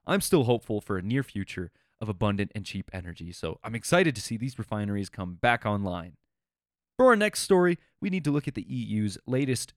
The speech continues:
diluted efforts of banning Russian energy. While much of the E U was pushing for a full ban, heavily dependent countries like Hungary begged to not shut off the gas flows and pipeline supplies from Russia.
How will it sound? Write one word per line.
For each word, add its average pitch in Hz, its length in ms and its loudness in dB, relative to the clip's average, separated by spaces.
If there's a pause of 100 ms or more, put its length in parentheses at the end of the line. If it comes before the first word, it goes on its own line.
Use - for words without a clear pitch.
diluted 185 500 2
efforts 131 460 0
of 110 180 -8
banning 98 420 -2
Russian 92 400 -6
energy. 90 540 -12 (440)
While 202 160 6
much 247 200 4
of 175 120 -2
the 160 180 -2
E 185 60 0
U 165 300 2
was 143 140 2
pushing 156 380 -2
for 139 320 0
a 110 160 -2
full 175 440 6
ban, 170 560 0
heavily 190 280 0
dependent 110 480 -4
countries 170 440 0
like 101 220 -2
Hungary 160 540 4
begged 151 380 -4
to 175 360 -2
not 160 480 -2
shut 165 260 0
off 135 220 4
the 135 80 -4
gas 107 340 0
flows 107 520 2
and 107 160 -4
pipeline 117 460 -2
supplies 95 460 -6
from 107 220 -4
Russia. 131 380 -2